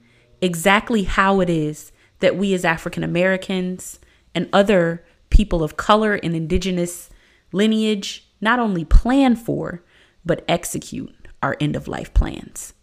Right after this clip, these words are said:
This is many times done through the use of parables, proverbs, euphemisms, and storytelling. Zena Regis is a minister, chaplain, coach,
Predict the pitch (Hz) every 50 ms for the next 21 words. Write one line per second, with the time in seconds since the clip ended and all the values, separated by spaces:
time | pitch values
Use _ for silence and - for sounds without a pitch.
0 | _ _ _ _ _ _ _ _ _ _ _ _ _ - 185 208 247 240 294 202
1 | 202 190 196 202 233 254 - - 175 160 160 160 160 156 165 165 170 156 147 147
2 | 147 160 170 - _ _ _ _ _ _ - 190 175 165 165 160 165 160 - -
3 | 165 - - - 175 151 160 180 190 - 233 247 254 - - - - _ _ _
4 | _ - - - 165 165 165 160 175 165 165 165 160 - - - - _ _ -
5 | 156 170 180 180 - 190 185 180 180 175 185 185 185 190 185 - - - _ _
6 | _ _ _ 147 151 160 - - - 131 110 78 76 - - - - - - -
7 | 190 - _ _ _ _ _ _ _ _ _ _ _ _ _ _ _ _ _ _
8 | _ _ _ _ 196 190 107 - - _ _ _ _ _ _ _ _ _ _ _
9 | _ _ _ _ _ 190 180 190 254 302 370 370 262 196 196 185 170 - 165 165
10 | 160 160 160 - - _ _ - 180 175 175 175 170 165 165 160 175 202 220 -
11 | - 247 254 285 330 - _ _ _ _ _ _ _ _ _ _ _ _ _ _
12 | _ _ _ _ _ - - - 170 160 165 - 185 185 202 226 233 - _ _
13 | _ _ _ _ _ _ _ _ _ _ _ - - 226 220 254 254 - - -
14 | - -